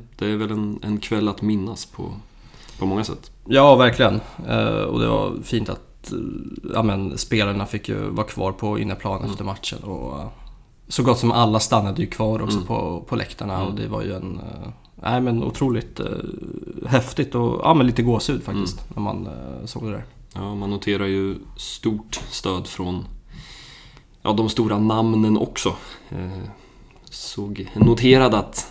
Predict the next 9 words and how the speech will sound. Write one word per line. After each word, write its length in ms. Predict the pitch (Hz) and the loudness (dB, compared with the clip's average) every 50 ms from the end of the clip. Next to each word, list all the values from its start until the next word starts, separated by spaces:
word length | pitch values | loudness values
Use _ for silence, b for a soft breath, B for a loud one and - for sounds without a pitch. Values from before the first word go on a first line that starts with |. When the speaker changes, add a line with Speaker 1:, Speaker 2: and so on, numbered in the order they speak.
| - - | -10 -8
Speaker 1:
Xavi 380 | - - - 95 95 92 95 | -6 -4 -2 -2 -2 -2 -2
stod 280 | 90 - - 98 90 - | -2 -2 -4 -4 0 0
och 140 | 92 92 92 B B B B B B B B B | 0 0 -2 B B B B B B B B B
sjöng 280 | - - 98 95 95 | -4 -2 0 0 0
med 260 | 90 90 92 90 90 87 | 0 -2 -2 -4 -4 -4
i, 160 | 92 - - - - - - - 90 | -4 -6 -6 -10 -14 -16 -12 -10 -8
i 280 | 90 90 90 90 90 92 87 82 85 - | -8 -8 -8 -8 -10 -10 -10 -10 -10 -10
läktarramsorna 880 | - 101 98 - - - 98 95 92 92 92 - - - 95 92 92 95 | -10 -10 -10 -10 -12 -10 -10 -8 -8 -8 -8 -8 -8 -8 -8 -8 -8 -8
och 260 | 92 95 92 98 - | -8 -8 -8 -10 -12